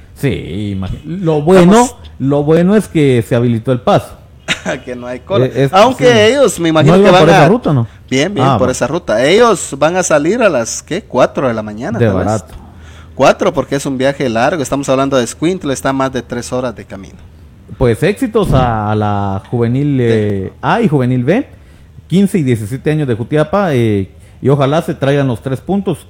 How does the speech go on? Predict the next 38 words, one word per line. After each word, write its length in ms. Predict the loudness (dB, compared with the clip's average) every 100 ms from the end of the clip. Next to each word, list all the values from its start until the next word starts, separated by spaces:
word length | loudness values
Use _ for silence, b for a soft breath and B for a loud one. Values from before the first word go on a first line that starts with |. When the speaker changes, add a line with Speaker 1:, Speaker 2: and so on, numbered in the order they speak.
| -8
Speaker 1:
que 380 | -6 -6 -8 -8
nos 200 | -10 -8
hubiera 200 | -6 -6
encantado 560 | -4 -6 -4 -4 -4
poderlos 340 | -4 -4 -4 -6
acompañar, 500 | -8 -8 -6 -6 -4
de 80 | -4
verdad. 400 | -2 -4 -4 -6 B B B B -16 -4
Pero 360 | 0 0 -2
sí, 280 | -2 -4 -6 -6
está 360 | -6 -4 -4
muy, 200 | -2 -2
muy 320 | -2 -2 -2 -2
retirado 420 | -4 -4 -4 -2
Speaker 2:
Está 40 | -4
Speaker 1:
y 20 |
Speaker 2:
muy 80 | -4
Speaker 1:
en 60 | -6
costos 240 | -8 -6
Speaker 2:
retirado. 180 | -8 -6
Speaker 1:
es 40 |
ahí 140 | -4 -4
donde, 280 | -4 -6 -10 b b b -6
donde 160 | -2 -2
tenemos 300 | -2 -2 -2
una 200 | -2 -2
pequeña 300 | -4 -2 -2
limitante. 500 | -2 -2 -4 -4 -4
Pero 480 | 0 0 2 0 B B -6
desde 220 | -2 0
ya 80 | 0
deseamos 320 | 0 -2 -4
toda 220 | -4 -4
clase 260 | -4 -4 -2
de 200 | -2 -2
éxitos, 380 | -2 -6 -6 -10 -14 b b b -4
eh, 280 | 0 0 0
para, 460 | 0 0 0 -2